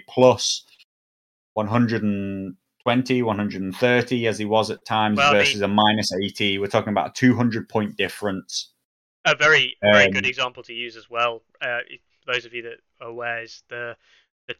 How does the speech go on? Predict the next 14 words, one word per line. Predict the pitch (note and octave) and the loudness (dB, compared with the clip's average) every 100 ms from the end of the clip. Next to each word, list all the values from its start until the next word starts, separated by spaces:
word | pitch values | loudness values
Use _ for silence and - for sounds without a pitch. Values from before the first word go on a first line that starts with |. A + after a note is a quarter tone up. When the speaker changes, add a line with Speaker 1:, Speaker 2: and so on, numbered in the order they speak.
| - | -10
Speaker 2:
two | - D3+ C#3+ | -6 -6 -6
hundred | B2 C3+ C3 C3 B2 - | -4 -6 -6 -12 -12 -12
points | B2+ C3 _ - - - A#2+ | -12 -12 _ -16 -14 -16 -10
that | B2 - | -10 -6
Howland | B2 B2 C3 C3+ | -6 -4 -8 -12
sat | - C3 - | -10 -10 -6
at | C#3+ C3+ | -6 -6
in | C3+ | -8
one | A#2+ A#2+ | -18 -18
point | - A#2+ | -18 -20
six. | - - B2 _ - - _ _ _ _ _ | -20 -16 -16 _ -20 -20 _ _ _ _ _
Um, | - B2 A#2 A#2+ C3 _ _ _ - | -6 -6 -6 -10 _ _ _ _ -12
you | B2 | -8
know, | A#2 | -6